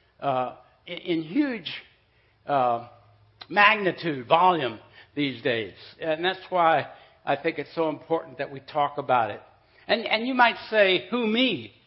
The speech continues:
That's the title I, I titled this, "Who, me? Integrity?" Well, you know, as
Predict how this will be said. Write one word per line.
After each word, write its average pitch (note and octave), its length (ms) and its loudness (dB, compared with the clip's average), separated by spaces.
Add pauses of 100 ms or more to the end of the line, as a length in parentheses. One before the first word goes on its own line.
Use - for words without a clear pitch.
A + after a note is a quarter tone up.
That's F#3+ 160 -2
the F#3 60 -8
title F3+ 340 2
I, C#3+ 100 0 (300)
I D3+ 80 -4
titled F3 360 2
this, C#3+ 220 -2
"Who, A#3+ 160 0
me? G3+ 320 -2
Integrity?" B3+ 580 4 (240)
Well, - 160 -8
you D4 140 4
know, B3 140 2
as G#3 100 0